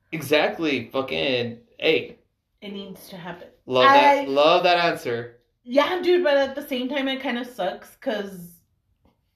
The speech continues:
Speaker 2: you know, your, your destiny would be predetermined.
Speaker 1: S-
Speaker 2: It's kinda like a double-edged sword, you know?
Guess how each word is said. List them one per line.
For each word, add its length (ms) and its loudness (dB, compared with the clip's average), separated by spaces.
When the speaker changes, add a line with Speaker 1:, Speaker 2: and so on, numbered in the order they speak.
Speaker 2:
you 160 -8
know, 240 -2
your, 920 -4
your 420 -4
destiny 480 -8
would 200 -8
be 300 -16
predetermined. 880 -12
Speaker 1:
S- 600 -20
Speaker 2:
It's 200 4
kinda 400 4
like 260 -2
a 760 0
double-edged 460 -4
sword, 420 -14
you 100 -12
know? 200 -6